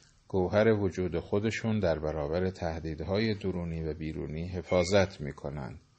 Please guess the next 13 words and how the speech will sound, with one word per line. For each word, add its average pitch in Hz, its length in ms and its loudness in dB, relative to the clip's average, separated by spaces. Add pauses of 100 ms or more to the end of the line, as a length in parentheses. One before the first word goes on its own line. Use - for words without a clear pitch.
(720)
چگونه 104 400 0
حفاظت 110 640 6
می‌کنن؟ 92 680 -2 (540)
با 104 160 4
تقید 92 680 2
به 85 200 4
اوامر 80 420 0
و 85 160 -2
نواهی 98 920 2 (500)
الهی. 78 580 -2 (840)
دو، 135 400 12
یعطون 117 500 6
الزکات. 107 1000 4